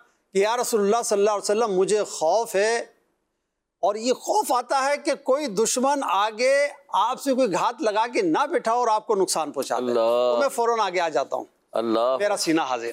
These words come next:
Speaker 2: اللہ اکبر۔
Speaker 1: اور جب میرے دماغ میں، میرے دل میں یہ خیال آتا ہے کہ کوئی پیچھے آنے والے کہیں پیچھے سے آپ کے اوپر حملہ نہ کر دیں، تو میں فوراً پیچھے چلا جاتا ہوں۔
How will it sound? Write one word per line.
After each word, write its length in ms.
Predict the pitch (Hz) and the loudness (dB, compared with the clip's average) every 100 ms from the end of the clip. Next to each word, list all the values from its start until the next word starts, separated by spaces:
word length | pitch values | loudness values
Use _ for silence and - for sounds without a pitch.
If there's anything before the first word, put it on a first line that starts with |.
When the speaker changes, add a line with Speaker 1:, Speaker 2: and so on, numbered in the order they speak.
| - | -4
Speaker 2:
اللہ 580 | 107 107 117 123 123 | 0 2 2 2 2
اکبر۔ 500 | 113 113 113 104 - 60 _ | 2 0 -2 -10 -10 -14 _
Speaker 1:
اور 220 | - 240 277 | -2 0 0
جب 180 | 294 | -2
میرے 240 | 247 254 311 | -2 0 0
دماغ 400 | 202 233 302 302 | 0 0 0 2
میں، 220 | 269 285 | 2 2
میرے 240 | 269 254 269 | 0 0 0
دل 220 | 214 269 | 0 0
میں 140 | 262 | 2
یہ 120 | 269 262 | 2 0
خیال 340 | - 185 247 | 0 0 2
آتا 340 | 220 202 226 240 | 0 0 0 -2
ہے 60 | |
کہ 180 | 233 247 | 0 -2
کوئی 160 | 226 208 _ | 0 -6 _
پیچھے 300 | 196 202 302 | -2 0 0
آنے 280 | 269 247 240 | 0 0 0
والے 280 | 202 214 233 | 0 0 0
کہیں 160 | 240 | -2
پیچھے 360 | - 202 190 240 | -4 -4 0 0
سے 120 | 269 | 0
آپ 200 | 240 - | -2 0
کے 60 | 247 | -2
اوپر 220 | 247 202 | 0 0
حملہ 180 | 226 233 | 0 0
نہ 120 | 262 240 | -2 -4
کر 100 | 226 | -4
دیں، 180 | 202 185 _ _ _ _ _ _ _ _ _ _ - | -6 -12 _ _ _ _ _ _ _ _ _ _ -6
تو 60 | |
میں 120 | 147 175 | -2 -2
فوراً 360 | - 165 185 | 0 -2 -2
پیچھے 280 | 170 160 165 | -2 -2 -2
چلا 240 | - 123 | -2 -2
جاتا 280 | 117 117 - | -2 -6 -10
ہوں۔ 80 | _ | _